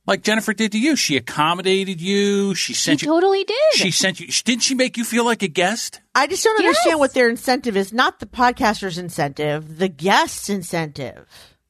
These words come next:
Speaker 2: Well,
Speaker 3: I'm
Speaker 2: there is
Speaker 3: still
Speaker 2: n-, I think that, right, there isn't any. I mean, if somebody said that to me, I'd be like,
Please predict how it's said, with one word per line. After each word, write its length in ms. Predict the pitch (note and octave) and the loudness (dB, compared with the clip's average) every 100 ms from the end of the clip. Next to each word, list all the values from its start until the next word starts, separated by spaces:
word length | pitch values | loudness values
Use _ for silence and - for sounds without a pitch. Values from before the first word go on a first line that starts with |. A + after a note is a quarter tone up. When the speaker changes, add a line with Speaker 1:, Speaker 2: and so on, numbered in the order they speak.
| _ _ _ _ - | _ _ _ _ 0
Speaker 2:
Well, 100 | C4 | 2
Speaker 3:
I'm 40 | C4+ | 2
Speaker 2:
there 100 | D4 | 0
is 60 | |
Speaker 3:
still 420 | - B3 A#3+ A#3 A#3 | 2 4 4 4 0
Speaker 2:
n-, 60 | |
I 120 | C4 | -2
think 200 | B3+ F4 | -2 -2
that, 140 | E4 D4 _ _ | -2 -4 _ _
right, 320 | F#3+ A#3+ D#5 - | -2 0 0 0
there 120 | C4 | -2
isn't 300 | D4 C5 B4+ | -2 -2 0
any. 160 | C4+ A#3+ | -2 -2
I 100 | B3+ | 0
mean, 140 | D4 | 0
if 80 | D4 | 0
somebody 320 | - F4 E4+ | 0 0 -2
said 220 | - C#4 | -2 -2
that 160 | C#4 D4 | 0 -2
to 80 | D4 | 0
me, 140 | C#4+ | 0
I'd 100 | C4 | 0
be 80 | B3 | 0
like, 300 | A#3 G#3+ G3+ | 2 0 -4